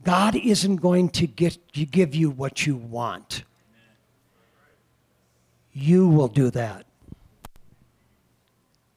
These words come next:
I'm serious. There are some people that will work for years, years to get what they want.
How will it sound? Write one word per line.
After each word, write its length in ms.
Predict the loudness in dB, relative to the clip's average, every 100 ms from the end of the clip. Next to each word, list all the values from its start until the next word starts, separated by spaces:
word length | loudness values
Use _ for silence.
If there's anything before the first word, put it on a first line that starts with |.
| _ _ _ _ _ _ -6
I'm 140 | -2
serious. 560 | 2 2 2 0 -6 -8 _ _ _ _ _ _ _ _ _ _ _ 0
There 140 | 4
are 140 | 4
some 320 | 4 2 2 4
people 340 | 2 4 2
that 220 | 2 0
will 140 | -4 0
work 320 | 0 0 -2
for 260 | -12 -12 -14 -20 _ _ -20
years, 1120 | -6 2 4 4 4 2 0 -4 -6 -6 -6 _ _ _ _ _ _ _ _ _ _ _ _ _ _ _
years 1080 | -6 2 4 4 4 4 2 0 -4 -4 -6 -12 _ _ _ _ _ _ _ _ _ _ _ _ _
to 100 | 2
get 220 | 4 2
what 160 | 2 0
they 140 | 2
want. 420 | 0 -2 -10 -14